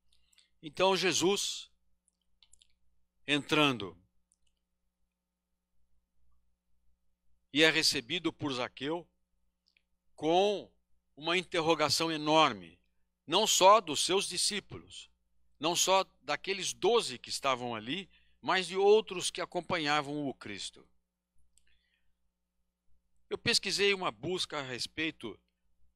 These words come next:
da, de acontecimentos posteriores à entrada de Jesus na casa de Zaqueu. São dois livros. O primeiro,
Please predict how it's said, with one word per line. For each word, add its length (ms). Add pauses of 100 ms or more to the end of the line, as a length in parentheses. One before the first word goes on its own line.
(320)
da, 460 (960)
de 120
acontecimentos 1200 (320)
posteriores 1120 (1080)
à 140
entrada 560
de 140
Jesus 420
na 140
casa 280
de 80
Zaqueu. 480 (1800)
São 200
dois 300
livros. 540 (1300)
O 80
primeiro, 560